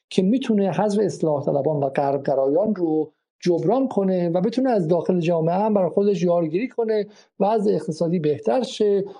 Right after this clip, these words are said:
و، و اینها اتفاقاً بتونن از این فشار و دعوای سی سالهٔ بریم به غرب یا بریم به شرق خلاص شن و حداقل یه پروژه رو در سطح سیاست بین الملل انجام بدن. یعنی وایسن محکم، بگن ما به شرق میچرخیم،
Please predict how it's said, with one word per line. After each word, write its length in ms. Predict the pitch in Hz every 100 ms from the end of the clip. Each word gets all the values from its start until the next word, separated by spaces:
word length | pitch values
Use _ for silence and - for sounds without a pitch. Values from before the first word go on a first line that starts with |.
| -
و، 140 | 185 196 196 190
و 160 | 185 175
اینها 320 | 202 190 208
اتفاقاً 380 | 226 196 196 220
بتونن 600 | 214 220 - 233 226 220 - - -
از 320 | 190 196 180 -
این 220 | 240 233
فشار 540 | 196 - 175 - 208 147
و 80 | 160
دعوای 720 | 165 - 156 185 214 185 139
سی 240 | 131 -
سالهٔ 640 | 156 170 156 196 202 180 139 - _ -
بریم 280 | 185 180 165
به 80 |
غرب 380 | - 165 165 160
یا 80 | 160
بریم 260 | 156 170 160
به 60 |
شرق 320 | 156 190 185
خلاص 360 | 156 170 208 262
شن 440 | 262 208 180 180 165 - _
و 60 | 220
حداقل 260 | 208 233 311
یه 60 |
پروژه 420 | 320 - 240 202 254
رو 100 | 254
در 140 | 214
سطح 200 | 165 208
سیاست 400 | 196 208 185 196
بین 300 | 190 196 196
الملل 320 | 196 202 254
انجام 360 | 240 220 247 143
بدن. 300 | 131 131 131 _ _ -
یعنی 120 | 202
وایسن 320 | 247 254 240
محکم، 500 | 220 190 156 190 175
بگن 180 | 180 185
ما 120 | 190
به 80 | 160
شرق 320 | 156 190 170
میچرخیم، 720 | 170 226 214 170 175 170 160